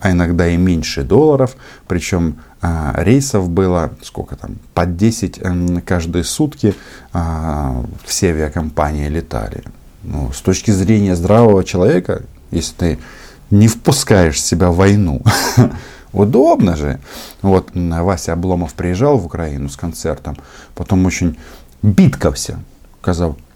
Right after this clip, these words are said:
«Кто это? Да ты такой плохой человек, такой дурачок, который отменил авиасообщение между Киевом и Москвой». Конечно, неудобно. А почему отменили авиасообщение? Потому что Россия начала летать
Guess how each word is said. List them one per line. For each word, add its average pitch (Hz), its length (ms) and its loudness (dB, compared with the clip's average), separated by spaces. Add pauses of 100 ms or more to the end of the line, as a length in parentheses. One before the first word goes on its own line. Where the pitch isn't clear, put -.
(280)
«Кто - 420 2
это? 151 300 2 (280)
Да 104 60 -4
ты - 100 -12
такой 120 260 2
плохой 117 400 0
человек, 117 340 0
такой 107 260 -2
дурачок, 107 440 0
который 104 320 0
отменил 104 340 2
авиасообщение 95 720 0
между 80 280 -4
Киевом 73 480 -4
и 80 40 -4
Москвой». 69 520 -6 (220)
Конечно, 277 440 2
неудобно. 117 680 2 (340)
А - 100 2
почему 226 420 6
отменили 175 440 6
авиасообщение? 90 920 0 (560)
Потому 131 240 0
что 127 340 2
Россия 101 720 0 (380)
начала 85 460 0
летать 78 440 -2